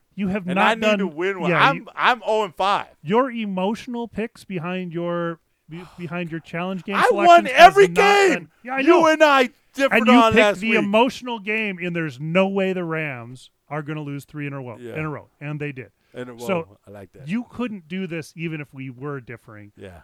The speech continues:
Speaker 1: Because
Speaker 2: I'm
Speaker 1: you
Speaker 2: sorry.
Speaker 1: can't make emotional decisions.
Speaker 2: Yes. Well, thank you for taking it down. Oh, my God, I'm gonna have a heart attack and die. Lady Edith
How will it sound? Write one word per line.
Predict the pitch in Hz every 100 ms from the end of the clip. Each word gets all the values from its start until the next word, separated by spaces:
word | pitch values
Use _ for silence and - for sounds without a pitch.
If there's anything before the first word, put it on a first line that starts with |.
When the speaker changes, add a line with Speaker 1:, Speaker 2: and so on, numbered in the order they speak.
| -
Speaker 1:
Because | 151 160 135
Speaker 2:
I'm |
Speaker 1:
you | 202
Speaker 2:
sorry. | 214
Speaker 1:
can't | 220 180
make | 175 170
emotional | 147 143 143 160 - 165 147
decisions. | 135 - 139 110 92 98 _
Speaker 2:
Yes. | 117 107 90 - _ _ _ _
Well, | 127
thank | - 247 233
you | 196
for | 269
taking | 208 202
it |
down. | 208 175
Oh, | 339 453
my | 403
God, | 370 330 320 311
I'm | 294
gonna | 294 285
have | 269
a | 285
heart | 381 240
attack | 311 233
and | 214
die. | 254 254 254 - _ _
Lady | 196 320 359 330
Edith | 254 339 285 214